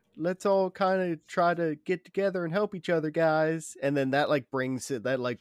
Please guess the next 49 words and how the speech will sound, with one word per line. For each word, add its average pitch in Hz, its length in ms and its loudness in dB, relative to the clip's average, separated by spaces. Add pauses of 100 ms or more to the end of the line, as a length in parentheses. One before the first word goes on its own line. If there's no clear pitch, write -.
makes 120 280 -6
him 123 100 -6
emotional 101 580 -6
and 98 100 -8
makes 101 280 -10
him 104 180 -8
want 98 220 -6
to, 98 260 -12
like, 98 220 -6 (680)
"Okay, 170 280 2
if 139 100 4
I 147 80 4
gotta 175 280 6
use 160 340 2
it, 117 120 -4
this 127 220 -2
is 123 80 -4
the 135 100 2
only 131 200 2
way 131 140 0
I'm 123 140 0
gonna 110 220 -2
do 127 200 -2
it. 110 40 0
I'm 110 80 -4
gonna 117 100 -2
burn 127 380 -2
all 127 260 2
my 151 220 4
work, 123 480 0
and 156 160 4
then 160 180 4
I'm 202 240 2
gonna 226 240 4
do 139 280 4
it 131 120 0
and 131 140 0
blow 147 200 4
myself 139 540 2
up 113 240 2
because 139 320 -2
then 151 160 2
all 147 160 4
the 135 80 0
knowledge 135 340 2
is 123 120 -6
in 139 100 -2
my 107 140 -2
brain." 127 560 0